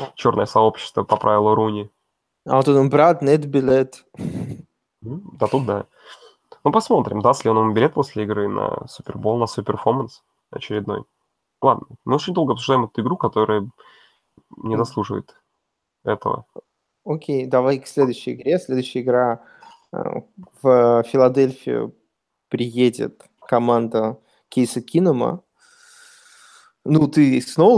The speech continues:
Speaker 2: уверен в победе одной из команд?
Speaker 1: Не, ну я уверен в победе Миннесоты. Не уверен в том, что она будет настолько же уверена,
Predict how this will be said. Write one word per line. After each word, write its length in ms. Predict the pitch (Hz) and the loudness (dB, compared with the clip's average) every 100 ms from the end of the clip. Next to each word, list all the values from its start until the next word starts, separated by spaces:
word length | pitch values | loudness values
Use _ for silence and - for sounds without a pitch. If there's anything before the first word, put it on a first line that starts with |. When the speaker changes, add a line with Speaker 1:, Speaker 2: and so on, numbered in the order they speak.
| 156 | 4
Speaker 2:
уверен 380 | 135 156 180 131 _ | 2 2 2 -2 _
в 320 | - - _ _ | -20 -20 _ _
победе 380 | 131 127 123 | -4 -2 0
одной 220 | 123 123 120 | 0 0 -6
из 80 | 120 | -4
команд? 480 | 127 131 135 - _ - - _ _ _ _ _ _ _ | -4 -2 -4 -6 _ -20 -20 _ _ _ _ _ _ _
Speaker 1:
Не, 160 | 139 175 | 0 2
ну 100 | 117 | 2
я 140 | 131 | 2
уверен 200 | 175 185 | 0 0
в 80 | - | -2
победе 280 | - 165 165 | -2 -2 -2
Миннесоты. 640 | 165 165 - - 269 123 110 - _ - _ _ - _ | -4 -6 0 0 2 -2 -6 -12 _ -16 _ _ -20 _
Не 160 | 117 131 | 0 2
уверен 340 | 135 143 127 | 4 4 2
в 20 | |
том, 100 | 113 | 0
что 100 | 120 | -2
она 80 | 120 | -2
будет 140 | 117 120 | -2 -4
настолько 320 | 113 120 110 | -4 -6 -4
же 100 | 110 | -2
уверена, 420 | 110 113 110 104 | 0 0 -2 -4